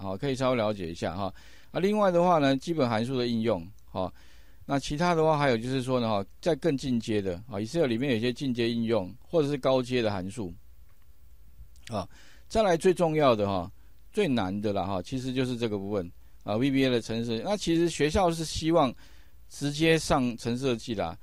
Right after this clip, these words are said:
不过就我的观点来看哦，如果直接教你们程式设计的话，对很多人来说其实是会相当的困难，所以我们渐进的，从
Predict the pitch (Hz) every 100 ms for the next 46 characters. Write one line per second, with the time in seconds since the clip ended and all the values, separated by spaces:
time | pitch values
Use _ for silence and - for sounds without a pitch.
0 | - - - - 180 220 214 226 202 113
1 | 113 107 101 123 143 156 131 98 104 147
2 | 117 95 95 143 156 127 120 139 135 139
3 | 131 123 104 101 110 120 127 117 127 107
4 | 110 104 143 123 101 107 113 98 95 113
5 | 107 101 113 110 113 110 - - 127 101
6 | - - - - - 139 123 - 127 127
7 | 123 117 101 - 104 85 - 113 160 135
8 | 110 113 151 120 123 104 90 90 - -
9 | - - - 127 147 180 190